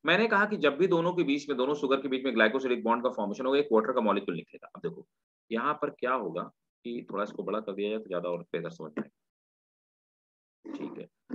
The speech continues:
अब यहाँ पर आप देख पा रहे होंगे कि ये, ये वाला एक एच और इस वाले का हाइड्रोक्सिल, ये दोनों यहाँ से टूट जाएगा, remove हो जाएगा।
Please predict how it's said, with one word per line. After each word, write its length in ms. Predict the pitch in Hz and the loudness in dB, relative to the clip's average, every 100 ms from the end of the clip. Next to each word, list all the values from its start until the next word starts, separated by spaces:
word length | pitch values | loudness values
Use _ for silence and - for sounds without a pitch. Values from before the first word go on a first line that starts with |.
| - - | -10 0
अब 80 | 127 | 2
यहाँ 240 | 127 156 | 4 2
पर 140 | 165 147 | 4 4
आप 160 | 139 | 4
देख 220 | 110 127 - | 0 0 0
पा 100 | 98 | 2
रहे 100 | 87 | 2
होंगे 200 | 85 117 | 0 -6
कि 960 | - _ _ _ _ - 58 57 50 _ _ _ _ _ _ - - - _ _ _ _ _ _ _ _ _ _ _ _ _ _ _ _ _ _ _ _ _ _ _ - | -8 _ _ _ _ -8 -4 -4 -6 _ _ _ _ _ _ -20 -10 -10 _ _ _ _ _ _ _ _ _ _ _ _ _ _ _ _ _ _ _ _ _ _ _ -8
ये, 220 | 87 - _ _ _ _ _ _ - | -8 -8 _ _ _ _ _ _ 2
ये 140 | 147 | 6
वाला 300 | 147 139 156 | 6 6 4
एक 500 | - 104 123 143 143 _ _ _ | 2 2 4 4 0 _ _ _
एच 320 | 143 170 - - _ | 0 0 -6 -18 _
और 140 | 123 123 | -4 -2
इस 180 | - - | -6 0
वाले 180 | 107 113 | 4 4
का 100 | 113 | 2
हाइड्रोक्सिल, 580 | 101 87 82 - - - _ _ _ _ _ | 2 0 0 -4 -12 -20 _ _ _ _ _
ये 100 | 110 | 2
दोनों 220 | 110 117 | 4 4
यहाँ 120 | 117 117 | 4 4
से 120 | 117 | 2
टूट 220 | 135 135 | 4 6
जाएगा, 300 | 131 131 151 - | 8 6 2 4
remove 220 | 110 131 | 6 6
हो 80 | 135 | 6
जाएगा। 280 | 135 147 | 4 0